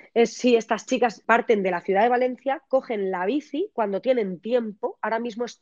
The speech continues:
toda una web donde van volcando lo que van identificando.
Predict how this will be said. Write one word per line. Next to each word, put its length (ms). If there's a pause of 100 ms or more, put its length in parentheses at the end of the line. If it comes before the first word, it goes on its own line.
toda 200
una 240
web 320
donde 180
van 200
volcando 720
lo 140
que 80
van 120
identificando. 960